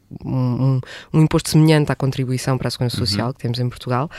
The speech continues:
Speaker 1: O plano de energia será apresentado esta quinta-feira, mas aquilo que já saiu nos jornais é que provavelmente haverá um teto máximo, hum,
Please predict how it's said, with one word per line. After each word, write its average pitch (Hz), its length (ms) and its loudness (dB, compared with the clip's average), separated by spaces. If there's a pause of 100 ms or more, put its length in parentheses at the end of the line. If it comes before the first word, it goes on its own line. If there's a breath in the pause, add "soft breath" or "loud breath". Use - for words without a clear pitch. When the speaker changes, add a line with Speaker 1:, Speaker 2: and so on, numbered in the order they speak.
(380 loud breath)
Speaker 1:
O 160 220 2
plano 175 300 4
de 170 60 6
energia 160 540 2
será 139 280 -2
apresentado 131 440 -2
esta 127 200 -4
quinta-feira, 135 760 2
mas 123 180 -2
aquilo 131 220 -4
que - 100 -12
já 131 120 0
saiu 135 260 -4
nos 131 140 0
jornais 131 480 0
é 120 80 0
que - 200 -10 (360 loud breath)
provavelmente 135 840 2
haverá 123 380 0
um 123 140 -2
teto - 320 -4
máximo, 127 520 0 (560 loud breath)
hum, 120 360 0